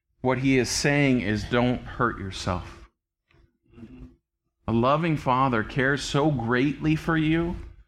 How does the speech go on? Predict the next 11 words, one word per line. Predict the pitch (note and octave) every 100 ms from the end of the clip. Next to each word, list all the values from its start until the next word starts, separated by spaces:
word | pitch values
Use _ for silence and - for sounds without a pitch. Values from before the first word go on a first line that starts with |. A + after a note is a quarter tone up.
| _ _ _ -
that | B2
when | C3+
he | C3
tells | D#3+ D#3 F3
you | F#3+
not | E3 B2+ D3 D#3
to | C3+
go | A#2+ C3 C3+
down | B2 C3+
that | C#3 C#3 -
path, | A#2+ B2+ D3+ -